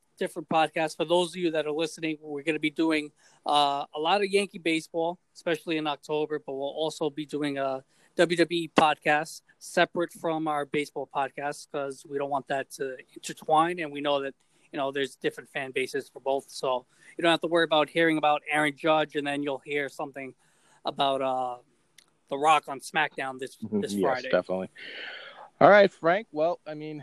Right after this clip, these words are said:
Speaker 2: here we are, two days away, man. Hyped up, ready to go. Uh,
Speaker 1: I'm ready. Are you going into any, any of the games
Speaker 2: thinking
Speaker 1: this
Speaker 2: about,
Speaker 1: weekend?
Speaker 2: uh, taking my ass to, to Friday night, man. I don't think I can miss that, man.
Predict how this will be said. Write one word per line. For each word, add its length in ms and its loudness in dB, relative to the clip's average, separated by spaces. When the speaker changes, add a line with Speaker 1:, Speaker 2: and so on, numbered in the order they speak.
Speaker 2:
here 180 -8
we 220 -8
are, 300 0
two 240 -12
days 260 -8
away, 420 -2
man. 520 -8
Hyped 320 -8
up, 200 0
ready 220 -10
to 80 -12
go. 460 -6
Uh, 360 -16
Speaker 1:
I'm 300 4
ready. 500 2
Are 140 0
you 100 -2
going 260 8
into 140 6
any, 400 6
any 200 8
of 80 4
the 60 6
games 280 2
Speaker 2:
thinking 80 -4
Speaker 1:
this 80 -6
Speaker 2:
about, 160 0
Speaker 1:
weekend? 260 2
Speaker 2:
uh, 160 -10
taking 260 -10
my 220 -10
ass 240 -12
to, 140 -18
to 100 -12
Friday 400 -8
night, 240 -12
man. 180 -10
I 120 -6
don't 180 -4
think 160 -8
I 80 -8
can 180 -12
miss 220 -12
that, 300 -2
man. 160 -18